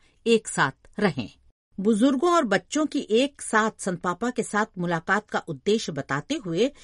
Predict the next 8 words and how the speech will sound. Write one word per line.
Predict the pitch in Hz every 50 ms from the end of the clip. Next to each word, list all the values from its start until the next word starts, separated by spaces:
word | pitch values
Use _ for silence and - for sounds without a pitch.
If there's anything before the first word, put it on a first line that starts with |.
| - - - -
उन्होंने | 196 202 226 220 233
कहा | - - 208 208 302
कि | 339 - 269
इसीलिए | - - - - - 254 277 269 277 311 330
संत | - - 262 240
पापा | - - 240 240 - 269 254
फ्रांसिस | 247 - 226 202 190 - - 220 208 -
ने | 196 139 87